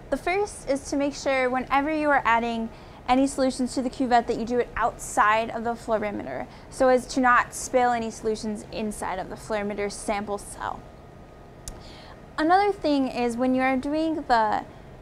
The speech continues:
quinine sulfate solutions that you need to add all of the five ppm and the fifty ppm solutions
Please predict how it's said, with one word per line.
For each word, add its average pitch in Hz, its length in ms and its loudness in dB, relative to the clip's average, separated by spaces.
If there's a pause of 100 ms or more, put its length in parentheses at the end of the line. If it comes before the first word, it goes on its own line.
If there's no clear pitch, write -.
(100)
quinine 285 420 2
sulfate 285 500 0
solutions 349 680 -2 (280)
that 269 160 4
you 285 120 6
need 320 300 2
to - 260 2
add 233 340 4 (640)
all 294 320 12
of 269 140 4
the 226 380 6
five 269 320 10
ppm 311 640 0 (360)
and 254 160 4
the 247 100 2
fifty 302 400 -2
ppm 240 480 -4
solutions 226 600 -2